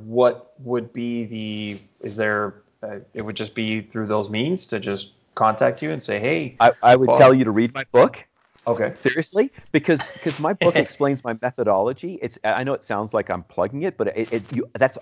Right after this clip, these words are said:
Speaker 2: my honest answer to that question, is I tell people, I used to say, "Well, let's just have this really, really long conversation, sort of like this <laughs> podcast."
Speaker 1: Right.
Speaker 2: But really, if, if you just read the book, you'll, you'll, you'll know me and how I think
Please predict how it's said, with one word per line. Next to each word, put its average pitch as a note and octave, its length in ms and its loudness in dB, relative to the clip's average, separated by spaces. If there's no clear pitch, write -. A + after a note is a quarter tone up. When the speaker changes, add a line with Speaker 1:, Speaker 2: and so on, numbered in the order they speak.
Speaker 2:
my A2+ 240 0
honest B2 320 0
answer G#2+ 320 -6
to B2+ 140 -8
that F2+ 180 -4
question, F3 520 -8
is A#2+ 180 2
I A#2+ 140 0
tell B2 300 2
people, G3+ 460 -6
I B2 100 4
used D3+ 300 -6
to - 80 -12
say, A#2+ 220 0
"Well, A2 120 0
let's A2+ 200 0
just - 180 -8
have A#2+ 160 0
this A2 180 -8
really, G#2 220 -4
really G#2+ 220 -4
long G2+ 240 -2
conversation, F#2+ 640 -4
sort G#2+ 200 -6
of G#2 60 0
like F#2 200 -6
this - 180 -20
<laughs> - 20 -20
podcast." C3+ 680 -4
Speaker 1:
Right. B2 240 2
Speaker 2:
But C3+ 200 2
really, F3 340 -2
if, D3 200 -6
if C3+ 160 -4
you C#3+ 60 -6
just D#3+ 200 -6
read C3 240 -2
the B2+ 80 4
book, G2 400 0
you'll, C3 320 4
you'll, B2+ 300 0
you'll A#2+ 200 4
know A#2+ 280 2
me B2+ 360 -2
and A2 160 -6
how A2+ 220 2
I F#2 100 2
think C#3+ 460 -6